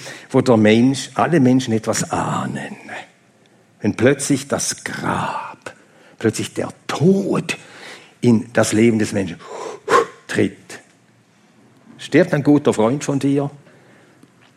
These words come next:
dann ist er weg. Du bist bei der Beerdigung dabei. Und da ahnst du etwas. Es gibt mehr, als nur diese Welt zu beherrschen.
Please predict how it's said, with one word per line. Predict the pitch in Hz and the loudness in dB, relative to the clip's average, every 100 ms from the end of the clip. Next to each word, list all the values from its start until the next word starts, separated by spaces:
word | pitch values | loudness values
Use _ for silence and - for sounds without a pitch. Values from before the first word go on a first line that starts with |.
| _ | _
dann | - 113 | -10 -8
ist | 113 | -8
er | - - | -10 -12
weg. | - - _ - - _ _ _ - | -12 -14 _ -18 -18 _ _ _ -10
Du | |
bist | 98 - | -10 -4
bei | 101 | -4
der | 95 | -4
Beerdigung | 98 98 107 | -4 -4 -4
dabei. | - - - - - - - - - | -6 -6 -8 -8 -12 -20 -20 -20 -20
Und | - | -8
da | 143 | -6
ahnst | - 110 123 131 127 - | -4 -2 0 -2 -4 -8
du | - | -12
etwas. | - - - - _ - - _ _ _ _ _ _ _ | -14 -14 -18 -20 _ -20 -20 _ _ _ _ _ _ _
Es | - - | -14 -10
gibt | - - - - | -10 -10 -14 -16
mehr, | - - - - - _ | -16 -16 -16 -18 -20 _
als | - - - - - | -8 -8 -8 -10 -10
nur | - - - - - | -10 -10 -10 -14 -12
diese | - - - | -10 -8 -8
Welt | - - - | -8 -10 -12
zu | - | -12
beherrschen. | - - - - | -12 -12 -12 -14